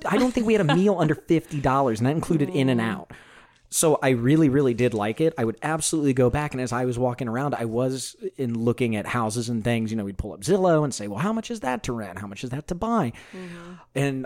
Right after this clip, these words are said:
Speaker 1: I was kind of thinking, "Well, what would be, like, if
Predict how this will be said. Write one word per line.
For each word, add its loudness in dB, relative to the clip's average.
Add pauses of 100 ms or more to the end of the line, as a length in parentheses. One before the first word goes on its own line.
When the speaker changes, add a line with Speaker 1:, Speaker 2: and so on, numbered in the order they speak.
Speaker 1:
I 0
was -2
kind -4
of -2
thinking, -4
"Well, -4
what -6
would -4
be, -2 (360)
like, -4 (140)
if -6